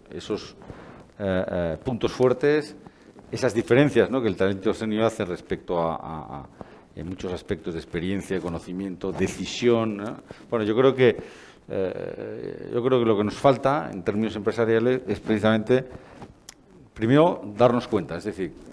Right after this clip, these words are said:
este estudio yo creo que pretende decir, es que en diez años, si decides prescindir de tu talento a partir de los sesenta, setenta y uno, no vas a tener capacidad, ¿vale? Salvo que hagas una inversión tecnológica, que no siempre,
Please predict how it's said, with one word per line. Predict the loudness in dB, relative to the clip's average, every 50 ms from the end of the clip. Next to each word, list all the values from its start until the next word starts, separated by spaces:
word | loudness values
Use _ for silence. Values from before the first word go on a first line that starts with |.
| -14 -14
este | -8 -4 -4 -4
estudio | 0 0 0 4 6 8 8
yo |
creo | 8 8 6 4
que |
pretende | 4 2 2 2 0 0
decir, | 0 0 -2 -4 -4 -6 -14
es | -16 -10
que | -4 -4
en | -2 0
diez | 0 0 0 2 2
años, | 0 0 0 -2 -4 -6 -10 -14 -18 -20 -18 -16 -14 -14 -12 -14 -16 -18 -20 -20 -20 -20 -20 -20 -20 -20 -20 -20 -20 -20 -20 -20 -20 -20 -20
si | -16 -10 -8 -4
decides | -2 -2 -2 0 2 2 2 2 2
prescindir | 0 -2 -2 -2 -2 -4 -2 0 0 0 0
de | 0 -2
tu | -2 -2 0
talento | 0 2 2 2 0 0
a | 0
partir | 0 0 0 0 0
de | 2
los | 2 0
sesenta, | -2 -4 -6 -6 -4 -4
setenta | -4 -2 -2 -2 0
y | 0
uno, | 0 -2 -4 -6 -10 -18 -20 -20 -20 -20 -20 -20 -16 -12
no | -10 -6 -2 0 2 2
vas | 2 2 0 -2
a | -4
tener | -2 -2 -2 -2 0
capacidad, | 0 0 0 0 -2 -6 -6 -4 -2 -2 -2 -2 -4 -10 -18 -20 -20 -20 -20 _ _ -16 -10
¿vale? | -6 -6 -4 -6 -6 -10 -14 -4
Salvo | 0 2 6 6 6 6 6
que | 6 4 4 2 -4 -16 -20 -20 -20 _ _ -2
hagas | 0 0 0 -2
una | -4 -4
inversión | -4 -4 -4 -4 -6 -6
tecnológica, | -6 -6 -4 -4 -4 -4 -2 -2 -2 -2 -2
que | -4 -8
no | -8 -6
siempre, | -6 -8 -8 -4 -4 -4 -4